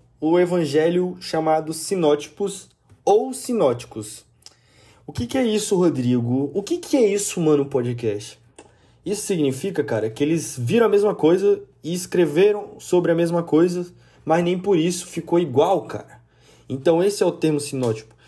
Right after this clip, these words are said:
Cara, isso que é louco, né, velho? Porque cada um tem um, um tipo de escrita. Né? Tipo, se tu pegar assim na sala de aula e der um tema, vai sair coisa totalmente diferente, sabe? Tipo, e aí, tipo, aí isso significa.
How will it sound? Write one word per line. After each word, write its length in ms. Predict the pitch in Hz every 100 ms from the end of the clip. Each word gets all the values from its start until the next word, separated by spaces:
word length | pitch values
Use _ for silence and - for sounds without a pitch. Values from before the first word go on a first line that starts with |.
| _ _ _ _ _ _ _ _ _ _ _
Cara, 300 | - 170 143
isso 180 | 143 -
que 100 | 170
é 40 |
louco, 340 | 135 127 120 120
né, 140 | 117
velho? 180 | 110 110
Porque 240 | 135 120
cada 400 | - - 175 170
um 140 | 160 170
tem 160 | 156
um, 260 | 151 139 - - _ _ _ _ _ _ -
um 100 | 135
tipo 300 | 135 151 135
de 100 | 120
escrita. 560 | 120 - 113 - 101 - _ _ _ _ _ _ _ _ _ _ _ _ _ _ _
Né? 220 | 151 175
Tipo, 560 | 127 - 139 127 117 113 -
se 180 | - 151
tu 100 | 139
pegar 260 | 185 175
assim 200 | 156 151
na 100 | 151 139
sala 200 | 139 127
de 80 |
aula 200 | 131 127
e 20 | 123
der 120 | 131
um 120 | 127
tema, 380 | 120 151 151 110
vai 140 | 120
sair 220 | 123 143 143
coisa 240 | 147 147
totalmente 480 | 147 151 170 170 165
diferente, 580 | 156 165 175 143 151 151
sabe? 300 | - 117 127
Tipo, 320 | 120 - - _ - - - -
e 100 | 185
aí, 280 | 208 226 226
tipo, 240 | 202 185
aí 100 | 190
isso 160 | 185 185
significa. 400 | 196 185 127